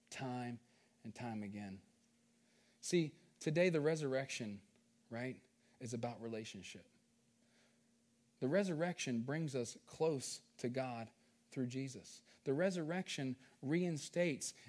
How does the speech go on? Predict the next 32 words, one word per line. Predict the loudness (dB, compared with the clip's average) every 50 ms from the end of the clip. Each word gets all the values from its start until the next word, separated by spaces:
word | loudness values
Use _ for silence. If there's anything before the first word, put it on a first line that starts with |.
| -4 -2
and | 0 0 2 4
reconfirms | 4 4 4 4 2 0 0 -2 -2 -2 0 0 2 2 0 0 -2 -2
and | 0 0 2 4
rebuilds | 4 4 4 4 4 2 4 4 4 2 2 0 -4 -6 -10 -20 -16 _ 0
relationship | 2 2 4 4 2 0 -2 -4 -2 0 0 0 0 0
that | -2 -2 -2
we | -2 -4
have | -4 -4 -4 -4 -4 -4 -4 -6
with | -10 -8 -8
him. | -8 -8 -8 -8 -10 -14 _ _ _ _ _ _ _ _ _ _ _ _ _ _ _ _ _ _ _ _ 0
Peter | 2 4 6 6
was | 6 4
a | 2 2
guy | 2 2 2
that | 0 -2 -2
understood | -2 -2 -4 -4 -4 -4 -4 -4 -4
this | -4 -6 -6 -6 -8 -10 -10 -12 _ _ _ _ -8
completely. | -8 -6 -6 -4 -6 -6 -6 -8 -14 -14 -16 -20 _ _ _ _ _ _ _ _ _ _ _ _ _ _ _ _ _ _ _ _ -20 -20 _ _ 0
The | 0 2
goal | 6 10 10 10 10 10
here | 8 4 2 2
is | 2 0 -2 -4
to | -4 -6
stay | -6 -4 0 2 4 4 4
in | 2 2 0
relationship. | 0 2 2 0 0 -2 -2 -4 -4 -6 -8 -12 -14 _ -20 -20 -14 -4 0
We | 4 6
left | 8 8 6 8 6
off | 6 6 4 2
last | 0 0 2 0 -2 -2
week | -2 -2 0 0
about | 0 2 2 0 0